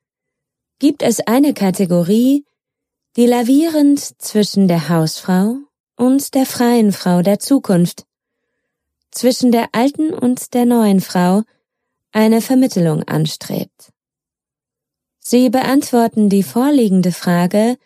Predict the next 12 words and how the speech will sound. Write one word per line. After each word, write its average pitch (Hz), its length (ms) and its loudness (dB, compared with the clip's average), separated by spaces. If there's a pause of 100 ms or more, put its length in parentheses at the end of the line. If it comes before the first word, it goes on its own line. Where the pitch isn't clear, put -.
(420)
nicht 262 300 0
mit 277 200 0
Ja 208 420 0 (100)
und 233 400 -6
nicht 190 340 0
mit 202 160 0
Nein 202 540 2 (880)
oder 175 340 0
mit 175 160 0
einem 180 300 0
halben 247 260 0
Ja 170 540 0